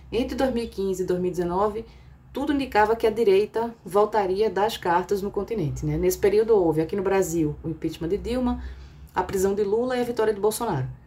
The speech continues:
Houve também a eleição de Maurício Macri, na Argentina, e de Sebastián Piñera, no Chile. O golpe contra Evo Morales na Bolívia, enfim, são muitos exemplos de que os ventos, né, sopravam no caminho da direita. Dois anos depois, muita coisa mudou,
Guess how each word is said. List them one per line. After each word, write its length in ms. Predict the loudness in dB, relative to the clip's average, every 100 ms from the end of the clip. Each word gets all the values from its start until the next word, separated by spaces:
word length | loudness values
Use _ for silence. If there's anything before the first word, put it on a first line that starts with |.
| -20 -20 -20 -4
Houve 200 | 4 4
também 260 | 4 0 2
a 60 | 2
eleição 360 | 4 2 0
de 60 | -2
Maurício 380 | 0 -2 -2 -2
Macri, 540 | 0 0 -2 -6 -8 -6
na 140 | 0 2
Argentina, 640 | 2 -2 -4 -4 -2 0
e 80 | 0
de 80 | 0
Sebastián 460 | 2 2 4 0
Piñera, 380 | -2 -2 0 0
no 200 | 0 -2
Chile. 500 | -4 -4 -2 -2 -4 -8 -6
O 80 |
golpe 420 | 2 6 6 4 0
contra 280 | -4 -2
Evo 140 | -2 -2
Morales 300 | -2 -2 -4
na 100 | -2
Bolívia, 480 | -2 -2 -2 -6 -4
enfim, 340 | -4 -4 -4
são 320 | -2 -2 -4 -6
muitos 300 | -4 -4 4
exemplos 540 | 4 6 2 -2 -4 -8
de 80 |
que 200 | -6 0
os 280 | 2 2 0
ventos, 520 | 2 2 2 -2 -4
né, 140 | -2 -2
sopravam 580 | -2 -2 0 0 2 0
no 120 | -4
caminho 280 | -4 -2 0
da 80 |
direita. 380 | 2 2 2 -4 -20 -20 -20 -20 _ _ -20 -2
Dois 180 | 0 0
anos 140 | 2
depois, 600 | 2 2 2 2 0 -6 -18 -20 -20 -14
muita 240 | -6 -4 0
coisa 200 | 0 2
mudou, 460 | 4 6 6 4